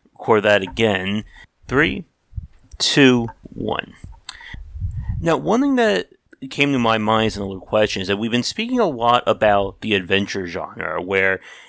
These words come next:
it's, uh, characters obviously conversing with other characters. But we've also seen titles where the main character is either supposed to be the player,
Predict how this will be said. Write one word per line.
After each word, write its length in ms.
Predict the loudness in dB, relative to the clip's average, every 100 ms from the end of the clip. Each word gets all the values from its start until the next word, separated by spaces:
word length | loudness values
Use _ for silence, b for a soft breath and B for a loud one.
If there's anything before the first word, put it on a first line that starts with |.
| B
it's, 300 | 0 0 2
uh, 160 | 2 2 0
characters 920 | 0 2 2 0 2 2 0 -4 -12 -16 -6
obviously 400 | 2 2 2 -2
conversing 400 | -2 0 2 2
with 100 | -2
other 140 | -2
characters. 800 | -4 0 2 0 -4 -12 -10 -10 B B B B
But 180 | 2 2
we've 240 | 2 0 4
also 400 | 4 2 -2 -6
seen 420 | -6 -6 -4 -6
titles 560 | -2 0 0 0 -2
where 500 | -4 0 2 2 -2 _ -14 -14 -14 -18 -20 -20 _ -4
the 100 | 0
main 300 | 2 2 0
character 640 | -2 2 2 2 2 4
is 160 | 4 2
either 680 | 4 4 4 4 2 0 -2 B B B B
supposed 280 | 0 0 0
to 40 |
be 260 | -2 -2 -2
the 200 | -4 -12
player, 640 | -14 -2 2 2 0 -4